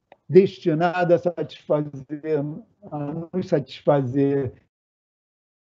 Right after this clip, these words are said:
humanas diretas, né? Nós precisamos da doença de Chagas, tá aí até hoje, ninguém resolve direito o problema, nunca se investiu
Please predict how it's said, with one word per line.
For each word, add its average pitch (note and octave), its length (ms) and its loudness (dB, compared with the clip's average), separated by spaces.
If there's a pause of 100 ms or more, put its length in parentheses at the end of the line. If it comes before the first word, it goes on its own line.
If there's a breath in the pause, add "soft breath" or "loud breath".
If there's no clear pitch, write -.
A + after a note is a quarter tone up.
(300)
humanas D3+ 260 2
diretas, C#3+ 400 2
né? F#3 240 2 (200)
Nós A3 180 8
precisamos A3 640 4
da G3+ 100 8
doença G3+ 320 4
de F#3+ 60 0
Chagas, G#3+ 280 4
tá G#3+ 80 2
aí G3 120 8
até G3+ 220 2
hoje, G3 340 6
ninguém F3+ 240 0
resolve E3+ 480 6
direito D3+ 380 -4
o C#3+ 40 -6
problema, D3 460 0
nunca B3 220 6
se C4 100 -2
investiu A#3+ 640 2